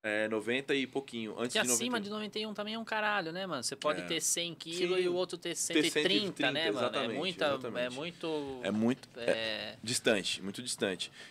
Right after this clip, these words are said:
Speaker 1: Então, no, acima de no, abaixo de noventa e um quilos eu me dei melhor, porque eu ficava magro, é, esguio, né? Pá, envergadura, abração. Então, minhas melhores lutas, assim, mais bonitas, eu fiz,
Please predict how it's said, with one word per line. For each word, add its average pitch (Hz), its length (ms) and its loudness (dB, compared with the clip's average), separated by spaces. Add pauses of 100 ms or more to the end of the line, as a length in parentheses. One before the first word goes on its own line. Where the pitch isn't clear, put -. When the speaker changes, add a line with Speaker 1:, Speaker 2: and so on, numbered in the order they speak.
Speaker 1:
Então, 143 420 4
no, 165 240 6 (120)
acima 143 440 4
de 170 80 0
no, 165 220 4
abaixo 147 300 8
de 170 60 -2
noventa 151 300 2
e 147 40 -2
um 139 80 -4
quilos 156 320 4
eu 151 80 2
me 147 80 0
dei 147 120 4
melhor, 143 360 6
porque 127 440 4 (120)
eu 90 80 -2
ficava 117 420 6
magro, 120 760 2 (640)
é, 107 240 4
esguio, 123 540 -2
né? 151 260 2 (280)
Pá, 160 340 4
envergadura, 127 680 4
abração. 131 640 4 (320)
Então, 143 140 4
minhas 156 180 6
melhores 170 680 8
lutas, 151 320 4
assim, 135 180 2
mais 135 220 4
bonitas, 139 420 -2
eu 156 100 2
fiz, 151 440 -4